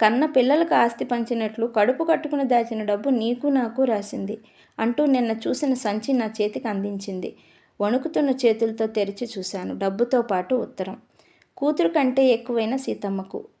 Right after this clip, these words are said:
ఎవ్వరూ పట్టించుకొని ఈ ముసలి ప్రాణాన్ని కనిపెట్టుకున్నందుకు ఏమిచ్చినా రుణం తీర్చుకోలేను.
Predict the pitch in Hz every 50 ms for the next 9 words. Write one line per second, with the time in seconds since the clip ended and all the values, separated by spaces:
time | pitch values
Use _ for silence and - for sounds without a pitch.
0 | _ - 208 202 214 240 277 320 339 330 330 285 269 277 277 262 247 - - -
1 | 262 247 233 226 226 214 202 202 196 - 262 269 269 - 277 269 254 254 247 226
2 | 220 220 - 196 202 208 - 269 254 - 269 - 269 247 226 220 214 214 220 -
3 | 240 220 214 214 214 220 220 214 202 202 - - 254 269 277 269 240 214 208 226
4 | 240 240 247 233 226 - - - - 226 214 202 196 190 190 - - - - -
5 | _